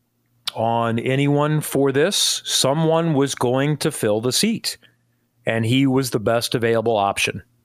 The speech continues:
in my opinion. O-, other people can disagree with that. And, and I say that thinking extremely highly of J R Hildebrand, but even J R had a, a very gracious uh, tweet today,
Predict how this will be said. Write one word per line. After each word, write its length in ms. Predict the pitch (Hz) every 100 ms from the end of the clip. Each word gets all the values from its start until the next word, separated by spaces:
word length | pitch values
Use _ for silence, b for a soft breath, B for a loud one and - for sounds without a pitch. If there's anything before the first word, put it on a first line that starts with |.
| _ -
in 120 | 143
my 120 | 220
opinion. 380 | 156 131 95 87 -
O-, 120 | 104
other 380 | 110 113 120 123
people 280 | 113 120 120
can 120 | 117
disagree 400 | 120 113 120 135
with 120 | 135
that. 240 | 139 143 - B B
And, 160 | 180
and 160 | 175 175
I 100 | 190
say 320 | - 233 294
that 400 | 170 110 120 - B B B
thinking 520 | - 220 202 202 196 - _ -
extremely 800 | 214 - - - 226 254 233 220
highly 460 | 202 220 233 151
of 80 | 135
J 200 | 127 160
R 120 | 165
Hildebrand, 440 | 165 220 196 120 107
but 100 | 147
even 320 | 196 190 147
J 180 | 185 208
R 180 | 226 220
had 160 | 156
a, 160 | 127 117
a 140 | 135
very 240 | 139 220 170
gracious 640 | 131 143 131 135 - - - b b b b -
uh, 180 | 135 123
tweet 380 | - 190 226 -
today, 600 | 151 113 110 135 -